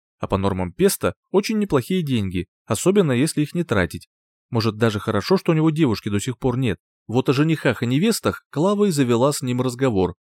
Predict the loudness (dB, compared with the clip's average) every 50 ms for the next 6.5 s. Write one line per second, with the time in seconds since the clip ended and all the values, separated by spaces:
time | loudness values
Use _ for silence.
0 | _ _ _ _ -2 4 4 4 6 4 2 2 2 2 2 0 -2 0 0 0
1 | 2 2 2 2 2 0 0 0 2 2 2 2 0 0 0 2 2 4 4 2
2 | 2 0 -2 -6 _ _ _ -2 -2 -2 0 0 -2 0 4 4 6 6 4 0
3 | 0 -6 -2 0 0 2 2 0 -2 -2 -2 0 2 2 0 0 -2 -2 -4 -2
4 | -4 -6 -2 -2 -2 0 2 0 0 0 0 -2 -2 -2 -4 0 0 0 0 0
5 | -4 0 0 0 2 2 -2 0 0 0 -2 2 4 4 4 4 0 -2 -2 -4
6 | -4 -2 0 0 0 0 0 -2 -2 -2